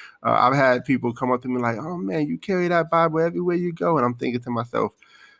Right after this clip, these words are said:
"Oh, that's so nice to say, but it's, it's not a Bible." <laughs> It's my planner, right? Um, and so just, just understand that,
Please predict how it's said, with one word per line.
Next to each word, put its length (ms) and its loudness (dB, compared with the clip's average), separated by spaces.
"Oh, 220 6
that's 200 2
so 160 0
nice 380 -2
to 80 -16
say, 400 -2
but 140 2
it's, 300 -2
it's 200 -6
not 200 4
a 60 2
Bible." 460 2
<laughs> 720 -6
It's 200 -6
my 160 2
planner, 460 0
right? 320 0
Um, 480 0
and 160 0
so 540 2
just, 280 -4
just 180 -8
understand 720 -2
that, 320 0